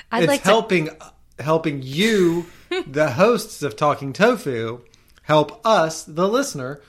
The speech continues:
Speaker 2: with us, the listener's rattling problem. So if you have something that's rattling, just get at us, and we'll spend a little bit of time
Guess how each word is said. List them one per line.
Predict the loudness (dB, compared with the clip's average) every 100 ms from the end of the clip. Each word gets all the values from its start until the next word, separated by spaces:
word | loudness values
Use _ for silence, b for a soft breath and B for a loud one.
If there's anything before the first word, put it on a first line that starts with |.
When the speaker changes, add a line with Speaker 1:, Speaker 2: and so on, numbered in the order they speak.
| b
Speaker 2:
with | -2 -2 -2 -4
us, | -4 -4
the | -2 -2
listener's | -2 -4 -4 -6 -4
rattling | -4 -2 -6 -10
problem. | -8 -10 -10 -18 -16
So | -4 -4
if | -2
you | -4 -2
have | -4 -4 -4
something | -6 -4 -4
that's | -6 -4
rattling, | -4 -4 -10 -14 -18 b b b b b
just | -8 -8 -6
get | 0 4
at | 4 4
us, | 0 -6 -10 _ b b b b b -8
and | -4 -4 -4 -2
we'll | 0 0 -2 -4 -12
spend | -4 -2 0
a | 2
little | 2
bit | 2 -2
of | -2
time | -2 0 -2 -4 -10